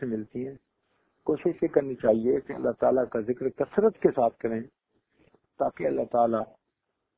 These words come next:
اپنی نعمتوں میں سے حصہ نصیب فرمائے۔ اللہ تعالیٰ ہمارے دلوں کو جاری فرمائے، کیونکہ ایک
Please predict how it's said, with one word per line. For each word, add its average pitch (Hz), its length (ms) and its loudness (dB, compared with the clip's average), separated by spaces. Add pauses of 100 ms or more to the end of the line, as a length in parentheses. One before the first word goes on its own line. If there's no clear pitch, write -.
(2500)
اپنی 170 540 2 (440)
نعمتوں 131 460 -4
میں 117 200 -6
سے 117 60 -6
حصہ 104 240 -10
نصیب 98 440 -12
فرمائے۔ - 380 -20 (1500)
اللہ 117 140 -2
تعالیٰ 117 300 0
ہمارے 107 280 -4
دلوں 113 240 -4
کو 107 100 -4
جاری 110 360 -2
فرمائے، 107 340 -8 (680)
کیونکہ - 200 -4
ایک 185 200 2